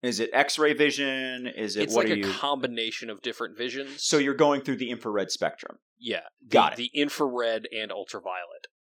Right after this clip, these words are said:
Speaker 1: Got it. That,
Speaker 2: spectrums.
Speaker 1: that's what I wanted to know.
Speaker 2: And some heat vision in there. I wanna make sure she has, like, organs
Speaker 1: All
Speaker 2: and
Speaker 1: right, so it's the
Speaker 2: bones and
Speaker 1: spectrum of
Speaker 2: stuff.
Speaker 1: light. You're going through the
Speaker 2: Yeah.
Speaker 1: different spectrum of light.
Speaker 2: Yeah, the whole visual sp-, uh,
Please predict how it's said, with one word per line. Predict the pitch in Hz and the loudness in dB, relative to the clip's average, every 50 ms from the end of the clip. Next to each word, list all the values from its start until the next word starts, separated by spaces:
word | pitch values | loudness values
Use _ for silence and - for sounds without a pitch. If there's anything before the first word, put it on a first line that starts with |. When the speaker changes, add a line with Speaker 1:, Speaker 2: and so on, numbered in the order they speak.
| _ | _
Speaker 1:
Got | - 151 95 82 73 | 4 6 6 6 4
it. | 71 - _ _ | 0 -6 _ _
That, | 101 127 123 117 - - | 2 4 4 4 4 2
Speaker 2:
spectrums. | - 101 - - - - - | -4 -4 -4 -4 -12 -4 4
Speaker 1:
that's | 135 135 123 - - | 6 6 6 6 4
what | 123 | 2
I | 110 107 | 2 2
wanted | 104 104 98 92 85 | 2 0 -2 -4 -6
to | 95 | -8
know. | 85 80 - - | -8 -6 -4 -2
Speaker 2:
And | 165 160 156 147 131 - | 0 0 0 -2 -4 -6
some | - - - 151 131 | -2 0 0 0 0
heat | - - 127 123 - | 0 -2 -4 -4 -2
vision | 123 123 107 - 113 110 | -2 -2 -2 -2 -4 -6
in | 101 104 | -6 -6
there. | 101 101 98 98 98 | -4 -4 -4 -4 -4
I | 101 | -4
wanna | 104 101 98 | -6 -8 -8
make | 98 95 98 - | -6 -8 -6 -6
sure | - - 113 101 95 | -6 -6 -6 -6 -6
she | - - 101 92 | -8 -8 -8 -6
has, | 98 95 90 87 | -6 -6 -8 -8
like, | 101 95 92 92 _ _ _ | -10 -10 -12 -12 _ _ _
organs | 113 104 92 92 92 92 92 92 85 | -10 -10 -8 -8 -10 -12 -10 -2 0
Speaker 1:
All | - 85 | 0 0
Speaker 2:
and | - | 0
Speaker 1:
right, | - | 0
so | - 139 | 0 0
it's | 135 - | 0 0
the | - | 0
Speaker 2:
bones | 135 | 0
and | - - | 2 6
Speaker 1:
spectrum | 156 151 - - 123 110 | 6 4 4 4 0 0
of | 107 | 0
Speaker 2:
stuff. | 104 | 0
Speaker 1:
light. | 90 82 | 0 0
You're | 104 127 | 0 2
going | 131 156 147 143 139 127 - | 6 6 6 6 4 0 -2
through | - 127 110 | -4 -4 -2
the | 110 123 | -2 -2
Speaker 2:
Yeah. | 117 98 | 0 0
Speaker 1:
different | 117 - - 110 - | 0 0 -2 -4 -6
spectrum | - - 107 - - - 95 92 | 0 0 0 0 0 -4 -8 -8
of | 82 - | -8 -6
light. | 82 71 - - _ | -6 -8 -8 -8 _
Speaker 2:
Yeah, | - 127 120 110 | -2 2 2 2
the | 110 | 2
whole | - 139 143 139 123 | 2 4 4 4 4
visual | 107 123 123 107 107 113 104 104 | 2 0 0 0 0 -4 -4 -6
sp-, | 95 - - _ _ - | -6 -6 -8 _ _ -6
uh, | 110 98 98 92 90 | -2 -2 -2 -2 -4